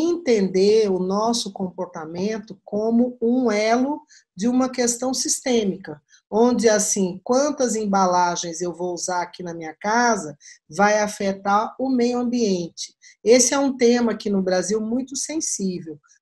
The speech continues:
falar de meio ambiente, porque, é, em muitos lugares, e o Brasil é uma extensão continental,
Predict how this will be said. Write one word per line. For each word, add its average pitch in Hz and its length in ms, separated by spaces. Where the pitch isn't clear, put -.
falar 202 280
de 196 120
meio 196 280
ambiente, 190 840
porque, 202 480
é, 185 140
em 208 100
muitos 233 540
lugares, 196 720
e 185 40
o 175 60
Brasil 180 460
é 185 40
uma 185 120
extensão 175 480
continental, 185 960